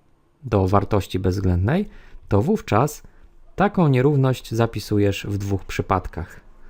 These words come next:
To jest pierwszy przypadek, czyli opuszczamy wartość bezwzględną, nic nie zmieniamy, lub drugi przypadek, w którym opuszczamy wartość bezwzględną, zmieniamy znak nierówności w drugą stronę i liczbę po prawej stronie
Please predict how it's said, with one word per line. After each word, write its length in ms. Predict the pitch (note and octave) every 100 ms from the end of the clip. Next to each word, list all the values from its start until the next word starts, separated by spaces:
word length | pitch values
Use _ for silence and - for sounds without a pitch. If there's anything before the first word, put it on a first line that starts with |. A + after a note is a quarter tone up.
| - - - - - - -
To 60 | A2
jest 180 | G2 -
pierwszy 340 | D3 - E3+
przypadek, 520 | - D#3 E3+ G3 B3
czyli 220 | - B2
opuszczamy 560 | A#2 A2+ G#2+ C3+ B2 A2
wartość 360 | A2+ A2+ G#2+ G2
bezwzględną, 540 | F#2+ G2+ A2 G#2 F2
nic 300 | F#2 D3 -
nie 120 | E3
zmieniamy, 500 | D3+ E3+ F3 F3+ A3 - - _ _ _ _ _ -
lub 460 | G#2+ E3 F#3 - - - - - - - - -
drugi 380 | G#2+ D#3+ D3+
przypadek, 540 | D3 D#3 D3 D3 C#3+ -
w 60 |
którym 280 | - A2+ A2+
opuszczamy 640 | - C3+ A#2 - C3 A2+ F#2+
wartość 360 | G#2 G#2 F2+
bezwzględną, 640 | F2+ F2 G#2+ D3 D3+ C#3+ C#3 - - - -
zmieniamy 540 | G2+ A2 B2 C3+ A#2+
znak 340 | G2+ G#2+ G2+ G2
nierówności 640 | F#2 F2+ G#2+ G2+ - -
w 60 | G2+
drugą 320 | D#3+ D#3+ C#3+
stronę 500 | - C#3+ C3+ C3 C3 - - - - - - - - -
i 180 | E3 F3+
liczbę 360 | C#3 C3+ B2 B2
po 120 | A2
prawej 300 | G#2 G#2 G2
stronie 440 | - G2 G2 F#2+